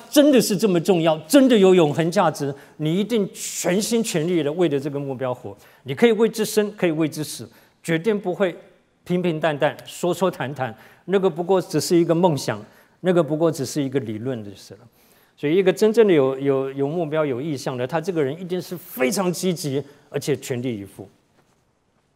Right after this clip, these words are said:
所以有人曾经说过，一个没有目标的人生，一定是一个盲目而且混乱的人生。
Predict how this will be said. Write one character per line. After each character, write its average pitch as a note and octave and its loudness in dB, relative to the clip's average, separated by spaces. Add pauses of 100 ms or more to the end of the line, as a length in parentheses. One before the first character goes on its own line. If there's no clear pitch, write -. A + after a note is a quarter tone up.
(1080)
所 G#3+ 2
以 - 4
有 F#3 6
人 F#3+ 2
曾 F3 -4
经 F#3 -2
说 F#3 -2
过， E3+ 0
一 G3+ -4
个 F#3+ 2
没 F#3 0
有 F3 0
目 F3 -4
标 E3+ 0
的 D3+ -2
人 B2+ -4
生， D3+ -4
一 E3 -4
定 F#3 -2
是 F3 -4
一 E3 0
个 D3+ 0
盲 B2 -4
目 E3 -2
而 D#3+ -2
且 C#3+ -4
混 F3 -6
乱 C#3+ -4
的 A#2 -8
人 G#2 -10
生。 B2+ -8